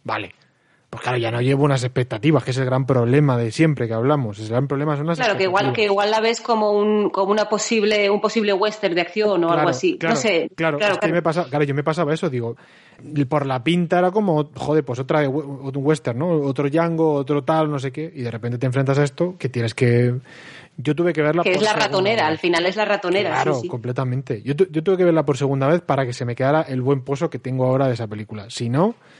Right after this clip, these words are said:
Speaker 1: si yo no lo hubiera visto, yo hubiera sido completamente diferente. Pero a mí me da la sensación de que Los Odiosos ocho es como que aquí Quentin cató, ca-, llegó a catar bien esa, esa, ¿no? ese, ese cine teatral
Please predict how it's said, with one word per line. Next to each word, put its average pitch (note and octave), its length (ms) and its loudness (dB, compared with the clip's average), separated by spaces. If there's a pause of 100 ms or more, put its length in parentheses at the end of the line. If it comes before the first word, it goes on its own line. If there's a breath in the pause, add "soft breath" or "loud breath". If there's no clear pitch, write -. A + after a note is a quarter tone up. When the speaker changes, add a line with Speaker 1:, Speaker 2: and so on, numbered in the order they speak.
(240 loud breath)
Speaker 1:
si A2 120 -10
yo A2 40 -4
no A#2 60 -2
lo B2 80 2
hubiera A#2 180 2
visto, B2 320 2
yo A2+ 180 -2 (200)
hubiera G#2 180 -8
sido A2 160 -6
completamente A#2 360 0
diferente. A2 340 -4
Pero A#2 160 -4
a - 20 -4
mí A#2+ 80 -2
me C3 60 2
da D3 80 4
la D3 100 4
sensación D3+ 560 0 (300 loud breath)
de C3+ 260 0
que A#2 500 -6 (120)
Los A#2+ 180 -6
Odiosos B2+ 320 0
ocho D#3 320 2
es D3+ 140 2
como D#3 260 -2
que B2+ 220 -6 (400)
aquí C#3 240 -6
Quentin D#3 380 0
cató, C3+ 580 -2 (280)
ca-, A#2+ 140 -10
llegó A#2 300 -2
a C#3+ 100 0
catar C3+ 380 2
bien B2+ 240 2
esa, B2 280 -2
esa, A#2+ 380 -4
¿no? B2+ 180 -2
ese, B2 460 -2
ese A#2+ 180 -2
cine B2+ 220 0
teatral B2 480 2